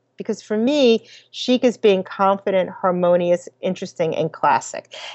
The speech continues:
And if you're buying classic pieces, you don't need to buy them a top dollar in season. You could buy them in the last five years on the sale rack. You know, they're classic, but they're a modern classic. And that just says a lot about you. So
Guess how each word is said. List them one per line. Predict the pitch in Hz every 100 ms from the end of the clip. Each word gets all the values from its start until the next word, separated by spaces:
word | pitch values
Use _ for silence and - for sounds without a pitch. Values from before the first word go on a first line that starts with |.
| -
And | 208
if | 214
you're | 233
buying | 220 233 302 381
classic | - 226 214 - 247 -
pieces, | 226 214 262 254
you | 240
don't | 285 -
need | 240 311 349
to | -
buy | 185 165
them | 160
a | 151
top | - 160 131 -
dollar | - 147 147 151 -
in | 175 170
season. | - 170 151 156 165
You |
could | 196 254
buy | 247 240 247 - - _
them | 240 240 247
in | 240
the | 247
last | 233 226 247 -
five | - 240 220
years | 240 240
on | 240
the | 226
sale | - 214 240 349
rack. | 247 123 101 -
You | 214
know, | 208
they're | 220
classic, | 220 - 190 247 302 - 151 _
but | 175
they're | 185 185
a |
modern | 180 165 175 185 -
classic. | - - 90 - 226 - - - -
And | 190
that | 208 214
just | 247
says | 247 226
a |
lot | 214 208
about | 220 202 208 196
you. | 208 269 127 -
So | 220 202